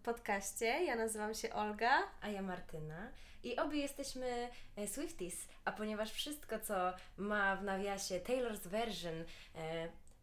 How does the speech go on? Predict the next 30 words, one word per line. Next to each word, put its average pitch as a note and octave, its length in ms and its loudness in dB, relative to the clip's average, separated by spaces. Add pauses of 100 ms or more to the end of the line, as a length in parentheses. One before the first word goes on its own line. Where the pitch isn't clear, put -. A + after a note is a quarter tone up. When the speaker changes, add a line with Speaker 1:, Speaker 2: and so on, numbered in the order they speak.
Speaker 2:
powiedziane F#3+ 500 2
jest, F3 280 0
że E3+ 320 2 (320)
rzeczywiście G#3 500 -2
należy B3+ 360 2
do G3 160 0
Taylor, G3 480 2 (1000)
to G4 160 12
my D4 100 6
też. A3 240 6 (400)
Speaker 1:
<laughs> D5+ 400 12
Nasze C#4 240 8
dusze B3 320 2
należą A3+ 480 2
do G3 100 0
Taylor. A3+ 500 4 (360)
Wow, F#3+ 220 4
wcale G#3 260 4
nie G3 120 0
brzmimy F#3+ 320 -2
jak F#3+ 140 -4
psychofanki. G3 760 -6 (560)
E, G#3 440 8
jest C4 300 4
trzynasty C4+ 440 2
grudnia, B3 480 0
nagrywamy A3+ 580 0
to A3+ 140 0 (380)
w, - 120 -10
e, F#3+ 360 2